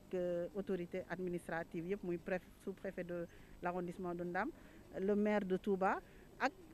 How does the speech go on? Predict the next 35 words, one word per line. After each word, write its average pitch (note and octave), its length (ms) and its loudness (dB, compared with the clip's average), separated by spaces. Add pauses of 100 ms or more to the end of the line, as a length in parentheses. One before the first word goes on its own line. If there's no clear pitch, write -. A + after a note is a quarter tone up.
(100)
euh, F#3+ 260 4
les G#3+ 180 8
directeurs A#3 440 4
d'hôpitaux G#3 540 0
ak G#3 120 -2 (320)
li A3+ 240 0
képp G4 300 0
kuy B3 380 6 (200)
liggéey G#3+ 440 4
ci G#3+ 100 0
santé, G3+ 500 0 (100)
ci A3+ 80 0
wàllu, F#3+ 440 2
ci G#3+ 80 0
wàllu G3+ 240 2
santé F3 280 -6
fii F3 160 -4
ci - 100 -10
Touba. D#3+ 300 -2 (380)
Ñun A3 220 8
ñëpp C#4 200 4
ñu B3+ 120 8 (100)
àndandoo G#3+ 540 4 (420)
wax G3 260 0
fa A#3 100 2
dëgg A3 180 4
Yàlla G3+ 280 6 (100)
joxe D4 280 6
exemple, F#3 440 2
ndax F#3+ 180 0
nit B3 180 4
ki A#3 100 0
man F#3+ 200 0
pour A#3+ 140 -2
man G#3 200 2